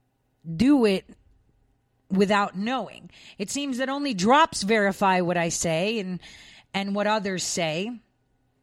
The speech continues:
It's, it's sad because that indicates that the whole purpose of having unbiased,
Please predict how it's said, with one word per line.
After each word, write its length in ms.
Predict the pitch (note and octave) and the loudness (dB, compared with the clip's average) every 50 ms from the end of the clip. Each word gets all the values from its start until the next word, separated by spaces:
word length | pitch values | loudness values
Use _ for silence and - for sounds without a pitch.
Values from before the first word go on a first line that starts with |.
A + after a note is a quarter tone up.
| _ _ _ _ _ _ | _ _ _ _ _ _
It's, 240 | - G#3+ A3 - - - | -4 -4 -4 -4 -6 -2
it's 200 | - A#3+ - - | 0 0 0 2
sad 440 | - - D#4 D#4+ G#3+ C3 - - D#3 | 4 6 6 6 6 4 0 -6 -6
because 320 | - G#3 - G#3 A3 G3 F3 | -4 -4 -2 -2 -4 -2 2
that 280 | A#3+ B3 C4+ C#4+ - - | 4 4 4 4 2 0
indicates 720 | A3+ C4 C#4+ D4 B3 B3+ - - A3 F#3+ F#3 F3+ - - - - - - - - - - _ - | -4 -4 -4 -4 -4 -6 -4 -4 -4 -4 -4 -6 -8 -12 -16 -18 -20 -20 -20 -20 -20 -20 _ -4
that 300 | F3+ A3 G#3+ G#3+ - - - _ _ _ _ _ _ _ _ _ | -2 0 0 0 -2 -4 -12 _ _ _ _ _ _ _ _ _
the 220 | - E3+ G3 A3+ G#3 | -10 -6 -4 -4 -2
whole 720 | E3+ G3 B3 C4 C#4+ D4+ D#4 D#4 D#4 D#4 D#4 D4 C#4 - _ _ _ _ _ | -2 -2 0 0 0 0 0 0 -2 -2 -4 -4 -6 -10 _ _ _ _ _
purpose 800 | - - A#3+ A3 G#3 - - C3+ G2 - - - - - - - _ _ _ _ _ _ _ _ _ _ _ _ _ _ _ _ _ _ _ _ _ _ _ _ _ _ _ _ _ _ _ _ _ _ _ - - _ _ _ _ _ _ _ _ - | -6 -2 -2 -2 -2 -2 -4 -6 -6 -6 -6 -6 -6 -8 -10 -12 _ _ _ _ _ _ _ _ _ _ _ _ _ _ _ _ _ _ _ _ _ _ _ _ _ _ _ _ _ _ _ _ _ _ _ -20 -20 _ _ _ _ _ _ _ _ -8
of 200 | - F#3 F#3+ F#3+ | -6 -6 -4 -4
having 920 | - - B3 B3 B3+ C4+ C4 G#3+ A3 G3 F#3+ F3 E3+ E3+ E3 D#3+ E3 F3 - _ _ - - _ _ _ | -6 -4 -2 -2 -2 -2 -2 -2 -4 -4 -4 -6 -6 -6 -8 -8 -8 -10 -12 _ _ -20 -20 _ _ _
unbiased, 1300 | G3 A3 A#3+ B3 B3+ A#3 G3 G#3+ G#3 G#3 G#3+ A3 A3 A3 A3 A3 A3 - - - - - - - - | 0 0 0 0 -2 0 2 4 6 6 6 4 4 2 2 0 -2 -4 -6 -8 -8 -8 -8 -10 -12